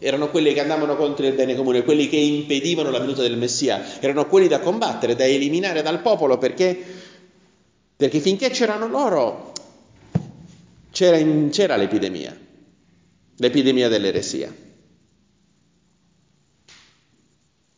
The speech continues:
E dovevano essere combattuti, estirpati, altro che lasciarli andare, come diceva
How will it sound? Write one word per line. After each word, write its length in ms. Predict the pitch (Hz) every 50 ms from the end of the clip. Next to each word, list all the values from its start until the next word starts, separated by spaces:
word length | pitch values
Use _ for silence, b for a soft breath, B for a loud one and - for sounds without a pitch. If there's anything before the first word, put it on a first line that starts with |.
| _ _ _ -
E 60 | -
dovevano 260 | 113 147 170 175 170
essere 280 | 175 165 - 180 160 151
combattuti, 640 | - 160 151 147 143 139 - - 156 135 - - 101
estirpati, 720 | 98 - - - 117 113 - - 110 104 - - - 92 - _ _
altro 360 | - - 143 135 - 123 113
che 100 | 107 110
lasciarli 440 | 95 95 95 - - 98 92 95 92
andare, 360 | 87 87 87 85 85 80 80 80
come 180 | 90 92 90
diceva 440 | 90 90 85 - 101 95 95 92 92